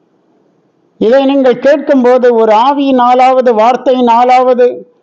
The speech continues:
அல்லது எங்களிடத்திலிருந்து வந்ததாய் தோன்றுகிற ஒரு நிரூபத்தினாலாவது கிறிஸ்துவினுடைய நாள்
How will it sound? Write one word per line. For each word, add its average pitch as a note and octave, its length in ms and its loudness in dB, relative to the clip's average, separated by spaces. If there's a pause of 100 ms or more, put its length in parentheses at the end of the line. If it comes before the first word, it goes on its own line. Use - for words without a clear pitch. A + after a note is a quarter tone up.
(120)
அல்லது B3 420 0
எங்களிடத்திலிருந்து C4 1000 0
வந்ததாய் B3 580 0
தோன்றுகிற B3 560 0
ஒரு A3 180 0
நிரூபத்தினாலாவது A#3+ 1300 0 (520)
கிறிஸ்துவினுடைய C4+ 720 0
நாள் A#3+ 280 -2